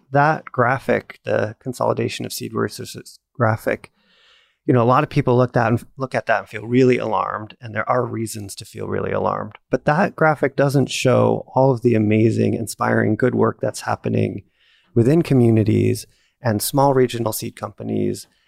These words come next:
and seed nonprofits and seed advocacy organizations and community seed initiatives. There's this whole entire landscape of seed happening, um,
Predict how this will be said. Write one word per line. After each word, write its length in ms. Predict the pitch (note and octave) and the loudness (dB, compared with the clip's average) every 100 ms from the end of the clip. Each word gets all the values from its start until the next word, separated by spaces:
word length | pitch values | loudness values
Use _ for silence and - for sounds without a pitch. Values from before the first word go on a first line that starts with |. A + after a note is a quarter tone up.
| _ | _
and 560 | A2+ G#2 G#2 G#2 G#2 - - | -2 0 2 0 -2 -8 -6
seed 260 | - D#3+ | 0 2
nonprofits 760 | C#3 B2 - A#2+ G#2+ A#2 A#2 - | 2 0 0 -4 -2 -2 -2 -6
and 120 | A2 | -12
seed 220 | - D3+ C#3 | -4 -2 0
advocacy 560 | B2 A#2 - - A#2 | 0 -2 -10 -14 -10
organizations 880 | A2 A#2 G#2+ G#2+ A2 G#2 - A#2+ - | -6 -6 -6 -10 -10 -10 -10 -12 -14
and 140 | G#2+ | -16
community 440 | - A2 D#3 D#3 C#3 | -14 0 2 4 2
seed 280 | - B2 A#2+ | -8 -8 -4
initiatives. 600 | A#2 - A#2+ A#2 - - _ - _ | -4 -4 -4 -6 -6 -12 _ -20 _
There's 160 | C#3 A2+ | -2 2
this 160 | A#2 | 0
whole 600 | - - - F3+ E3 C3+ - | -2 -18 0 4 6 4 0
entire 500 | A#2 - C3+ A#2 A#2 | -2 0 0 2 2
landscape 560 | A#2 A2+ - A2 - | 2 0 -2 -4 -2
of 120 | A2 | -2
seed 360 | - - F#3+ E3+ | 0 2 4 4
happening, 680 | A#2 G#2+ B2 A#2+ A2+ A#2 G#2+ _ _ - - _ | 0 0 0 0 0 0 -4 _ _ -20 -20 _
um, 440 | C3+ A#2 A#2+ A#2 | 0 2 2 0